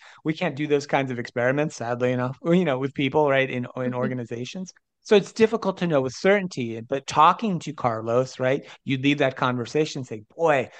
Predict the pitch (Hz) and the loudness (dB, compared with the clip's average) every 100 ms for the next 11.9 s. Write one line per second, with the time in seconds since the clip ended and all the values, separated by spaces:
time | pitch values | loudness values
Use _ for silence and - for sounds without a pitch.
0 | - - 147 156 131 120 135 175 185 175 | -14 -8 -4 -2 -2 -2 2 6 6 6
1 | 147 151 143 139 - 131 123 123 - 156 | 4 4 4 0 -4 -4 -2 -4 0 2
2 | 147 156 151 151 147 - - 135 131 147 | 4 4 4 2 -2 -14 -18 -16 -10 -6
3 | 143 127 143 139 127 160 156 170 156 147 | -6 -4 -4 -4 2 2 2 0 0 -2
4 | - 156 151 160 143 139 - _ _ 135 | -2 0 0 -2 -2 -4 -8 _ _ -6
5 | 127 - 175 160 160 147 151 135 131 135 | -6 -4 2 4 4 2 2 4 2 0
6 | 123 - 156 147 143 151 147 147 143 117 | -4 -2 -2 -2 -2 -2 -2 -2 0 2
7 | 127 127 123 143 143 135 143 - 160 143 | 2 0 -2 0 -2 -2 -10 -4 0 2
8 | 139 139 139 139 - 135 - 151 143 139 | 0 -2 -2 -4 -4 -10 -4 0 0 -2
9 | 175 143 139 143 - 147 156 - - - | 2 6 6 4 4 2 2 -6 -20 -4
10 | 151 139 131 143 147 147 139 135 - _ | 0 2 4 4 4 2 2 2 -6 _
11 | _ 151 - 143 156 160 - 156 | _ -6 -4 4 8 8 6 -4